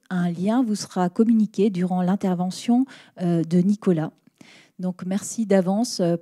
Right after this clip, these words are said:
pour, euh, votre, euh, patience et, euh,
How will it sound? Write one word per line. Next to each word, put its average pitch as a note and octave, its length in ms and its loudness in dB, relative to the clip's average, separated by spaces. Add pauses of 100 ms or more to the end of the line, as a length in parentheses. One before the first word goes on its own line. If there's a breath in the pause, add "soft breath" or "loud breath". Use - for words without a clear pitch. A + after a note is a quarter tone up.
pour, F#3+ 360 -2
euh, D3 540 -4
votre, F#3 400 -4
euh, D#3 360 -2
patience A3 760 0
et, F#3 400 0
euh, D#3 540 0